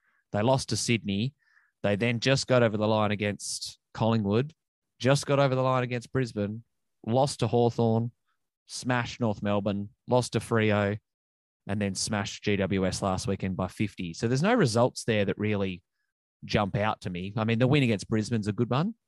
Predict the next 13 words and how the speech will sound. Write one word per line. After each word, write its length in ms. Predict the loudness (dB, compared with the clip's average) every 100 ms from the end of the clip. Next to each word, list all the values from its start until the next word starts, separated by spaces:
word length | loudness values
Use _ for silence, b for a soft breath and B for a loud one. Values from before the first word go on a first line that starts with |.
| _ -2
but 200 | -2 -2 _ _ _ _ _ _ _ _ _
I, 80 | -8 -8 _ _ _ _ _
I 100 | -2 2
wouldn't 220 | 2 2
be 60 | 0
shocked 340 | 0 0 -2
if 100 | -2
they 280 | 0 0 -2 -6
finish 380 | -4 -2 -2 -2
in 100 | 0
that 160 | -2 -4
seven, 380 | -4 0 0 0 0
eight, 220 | -2 -2